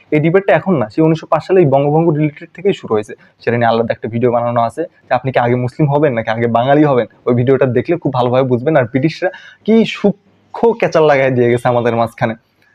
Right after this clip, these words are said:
এরপরে রবীন্দ্রনাথকে নিয়ে আরেকটা বিষয় বলতে হয়, যে রবীন্দ্রনাথ চর্চা বা রবীন্দ্রনাথ বাংলাদেশে একটা কালচারাল ফ্যাসিজম তৈরি করে ফেলছে।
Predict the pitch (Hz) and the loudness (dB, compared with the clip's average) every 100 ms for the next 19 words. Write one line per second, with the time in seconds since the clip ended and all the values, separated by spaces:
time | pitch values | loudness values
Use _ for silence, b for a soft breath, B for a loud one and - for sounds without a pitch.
0 | _ 196 202 233 139 135 160 180 180 180 | _ -2 2 2 4 4 4 4 2 0
1 | - _ - 180 156 151 131 - 143 135 | -10 _ -2 2 2 2 0 0 0 2
2 | 123 120 120 117 135 180 170 135 131 156 | 0 0 -2 -2 2 2 4 2 2 4
3 | 156 160 151 156 - 139 - - 135 131 | 4 2 2 0 0 -2 -2 -2 0 2
4 | 127 135 160 151 143 147 165 - _ _ | 2 2 4 2 2 0 0 -8 _ _
5 | 135 135 - 123 123 143 147 139 123 - | -2 0 -2 -2 0 2 0 -2 -8 -8
6 | - 160 165 180 180 170 131 156 139 117 | -6 -2 -2 2 0 0 -4 0 0 0
7 | 120 120 113 110 110 - | -2 -2 -4 -6 -8 -14